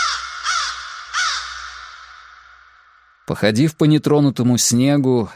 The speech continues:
облаянные псами из-за заборов, они вернулись на то же самое место.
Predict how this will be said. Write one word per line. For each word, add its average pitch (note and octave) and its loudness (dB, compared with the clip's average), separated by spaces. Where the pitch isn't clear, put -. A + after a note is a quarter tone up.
облаянные C3 2
псами B2+ 2
из-за A2 0
заборов, A2+ 0
они B2 0
вернулись C3+ 2
на A2 0
то A#2 -2
же A2+ -2
самое G#2 0
место. D2+ -6